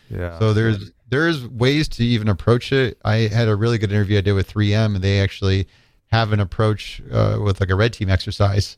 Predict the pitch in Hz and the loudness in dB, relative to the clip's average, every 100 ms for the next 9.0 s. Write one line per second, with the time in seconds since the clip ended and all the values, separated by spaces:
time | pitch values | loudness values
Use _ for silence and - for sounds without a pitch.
0 | _ _ 107 92 - - 110 104 101 87 | _ _ 0 0 -4 -6 -2 0 0 -2
1 | _ _ _ - 101 123 120 117 - 120 | _ _ _ -18 -4 0 2 0 0 -2
2 | 117 107 - 127 117 110 123 117 107 98 | 0 -2 -2 -2 0 0 0 0 0 2
3 | 98 98 - _ _ 107 104 117 131 123 | 2 0 -4 _ _ -4 -2 -2 0 2
4 | 110 104 - 101 101 95 98 98 90 101 | 2 0 -2 0 0 0 0 0 2 0
5 | 104 - - 107 104 123 107 107 107 95 | -2 -8 -4 0 2 0 0 0 0 0
6 | 113 113 107 - - _ 113 110 117 117 | 0 0 0 -4 -10 _ -2 0 0 -2
7 | 104 95 95 98 98 95 104 - 98 110 | 0 0 2 0 0 0 0 0 0 0
8 | 117 101 92 92 113 123 107 92 90 95 | 0 -4 -4 0 2 0 0 0 0 -2